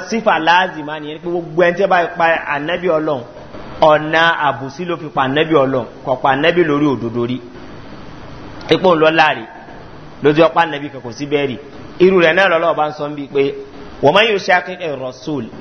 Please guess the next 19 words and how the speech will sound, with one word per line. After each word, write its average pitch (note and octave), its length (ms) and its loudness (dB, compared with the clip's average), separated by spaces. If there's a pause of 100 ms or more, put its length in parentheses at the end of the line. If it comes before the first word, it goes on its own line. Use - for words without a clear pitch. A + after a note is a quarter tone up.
(580)
Ẹni F3+ 280 4
tó G3 160 2
bá G3 180 4 (180)
kọ̀ F#3 180 0 (260)
tí G#3+ 140 -2
ó F#3+ 160 6
tẹ̀lé D3+ 300 -4
ànábì E3+ 320 0
sallallahu D3+ 640 2
alayhi C#3+ 260 0
wa B2+ 160 -4
sallam, C#3+ 380 -6 (140)
tó F#3 140 6
yapa E3+ 580 4 (100)
ìntà F3 200 -2
ànábì D#3+ 340 0
ni D3+ 100 0
a D3+ 140 4
ṣe, C#3+ 260 -8